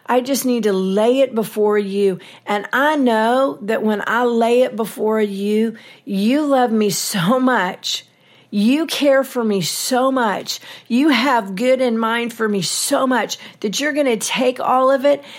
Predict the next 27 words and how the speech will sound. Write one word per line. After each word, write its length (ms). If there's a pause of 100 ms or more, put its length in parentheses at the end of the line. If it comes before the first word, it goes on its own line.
(120)
and 240
you're 160
gonna 180
work 360
it 80
out." 480 (500)
And, 360
and 240
I 180
can 220
trust 800
that 360
whenever 380
I 160
lay 480
it 80
at 220
your 100
feet, 400
when 160
I 140
give 420
it 160
to 100
you, 220
when 160
I 140